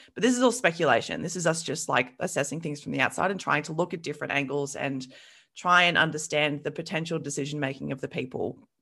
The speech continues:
you know, doing this sort of stuff. So, like, yeah, it'd be great to see her, but at the same time, w-, this is a moment where we're preparing for a World Cup, and it's, you know, a lot of people are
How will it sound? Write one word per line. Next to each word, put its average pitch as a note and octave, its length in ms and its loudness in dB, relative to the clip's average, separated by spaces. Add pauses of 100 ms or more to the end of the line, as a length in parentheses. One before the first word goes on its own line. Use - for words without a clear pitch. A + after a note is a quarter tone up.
(120)
you D#3+ 120 -4
know, B2 160 2
doing C#3 360 -2
this C3 140 -4
sort - 120 -8
of - 60 -14
stuff. - 320 -10
So, C#3 380 2 (500)
like, C4 140 4
yeah, B3+ 160 8
it'd F3+ 140 4
be G3 80 0
great G#3+ 240 6
to D3 100 -6
see D3+ 220 2
her, C3 280 2
but F3+ 140 2
at D3 60 2
the A#2 80 -8
same D3 240 2
time, D3 520 -2
w-, - 160 -6
this E3 160 -8
is E3 120 -6
a - 20 -4
moment D3+ 280 2
where D3 120 2
we're C#3+ 80 2
preparing C3 420 0
for C3+ 120 -6
a C3 40 -2
World A#2+ 220 4
Cup, - 300 0 (320)
and C#3 360 2
it's, - 240 -6 (440)
you F3 100 -4
know, C3 180 6
a D3+ 120 6
lot E3+ 160 6
of E3+ 80 0
people D#3+ 340 0
are C#3+ 160 4